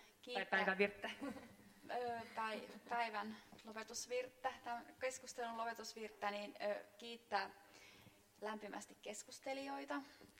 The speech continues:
Speaker 1: ja, ja sitten kaikkia muita paikalla olijoita ja kuuntelijoita. Ja Elsa, tota,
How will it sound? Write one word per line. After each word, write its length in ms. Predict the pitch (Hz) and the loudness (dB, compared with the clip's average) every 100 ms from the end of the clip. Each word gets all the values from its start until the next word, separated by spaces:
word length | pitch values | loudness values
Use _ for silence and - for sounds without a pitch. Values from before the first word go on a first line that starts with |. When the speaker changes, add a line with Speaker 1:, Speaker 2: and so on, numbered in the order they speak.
| - - | -20 -14
Speaker 1:
ja, 280 | 220 202 - - - - | -6 -4 -4 -10 -20 -20
ja 160 | - 202 | -6 -6
sitten 420 | 208 208 - 208 - - | -6 -10 -10 -10 -12 -12
kaikkia 460 | 202 - 208 202 - - - - - - | -12 -10 -8 -8 -10 -18 -20 -20 -18 -12
muita 240 | 233 269 | -8 -4
paikalla 440 | 277 269 262 247 | 2 2 4 4
olijoita 480 | 247 240 240 226 226 | 6 4 2 0 0
ja 200 | 226 214 - - - - | 2 2 -2 -16 -20 -12
kuuntelijoita. 720 | 240 240 220 208 196 190 196 | -6 -4 -2 0 0 -2 -2
Ja 200 | 196 196 - - - - | 0 -2 -4 -20 -20 -14
Elsa, 380 | - 214 202 208 | -6 -2 -2 -4
tota, 300 | - - - | -8 -6 -6